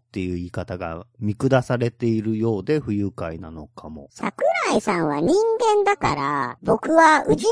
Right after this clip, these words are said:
Speaker 2: 虫じゃないっていう意味で不愉快なのかもよ。
Speaker 1: うん、どれでしょうね。
Speaker 2: さあ、わかんねえな。
Speaker 1: そういうのをやめてほしいのか続けてほしいのかがわかりませんね。どっちかな？
Speaker 2: まあ、やめないけどな。
Speaker 1: そうですね。でも桜井さん、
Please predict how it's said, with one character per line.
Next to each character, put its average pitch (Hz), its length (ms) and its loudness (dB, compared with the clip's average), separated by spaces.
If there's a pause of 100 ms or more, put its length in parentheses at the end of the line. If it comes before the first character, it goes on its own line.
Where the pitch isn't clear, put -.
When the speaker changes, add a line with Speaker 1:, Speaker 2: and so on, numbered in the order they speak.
(120)
Speaker 2:
虫 339 180 2
じ 262 100 0
ゃ 247 100 2
な 277 100 -4
い 453 220 4
っ - 40 -8 (140)
て - 80 -2
い 175 120 4
う 160 40 0
意 160 220 -4
味 151 160 -4
で 160 180 0
不 165 140 -2
愉 196 180 2
快 135 240 -4
な 135 140 -4
の 127 120 -6
か - 140 -8
も 120 140 -10
よ。 165 420 -2
Speaker 1:
う 107 60 -6
ん、 87 420 -6
ど 147 160 4
れ 254 140 2
で 101 100 -6
し - 80 -10
ょ 87 140 -6
う - 20 -14
ね。 98 420 -2
Speaker 2:
さ - 200 -8
あ、 135 420 -6
わ 127 200 -6
か - 200 -6
ん 214 140 -2
ね - 160 -2
え 143 100 -4
な。 175 380 0
Speaker 1:
そ 294 160 -2
う 339 80 4
い - 20 4
う 339 80 2
の 220 120 6
を 117 40 6
や 110 180 4
め 196 160 4
て 220 120 4
ほ 214 140 2
し 240 220 -2
い - 40 0
の 120 100 0
か 92 180 -6
続 120 300 -8
け 135 160 -2
て 131 160 -2
ほ 127 140 -2
し 143 220 -4
い 123 40 0
の 104 140 -2
か - 140 0
が 233 160 6
わ 110 100 6
か 90 100 -8
り 87 80 -8
ま 87 120 -8
せ 85 100 -12
ん 78 120 -14
ね。 80 240 -14
ど 139 120 2
っ 165 80 -2
ち - 100 -16
か 92 140 -2
な？ 85 420 -6
Speaker 2:
ま 175 220 0
あ、 139 40 -8
や 151 220 0
め 311 160 8
な 381 200 8
い - 100 2
け - 160 -10
ど 90 160 -12
な。 175 320 -2
Speaker 1:
そ 151 240 4
う 107 40 2
で - 120 -8
す - 80 -18
ね。 127 320 0 (480)
で 254 80 0
も 240 100 4
桜 254 340 4
井 185 60 6
さ 131 140 2
ん、 92 140 -4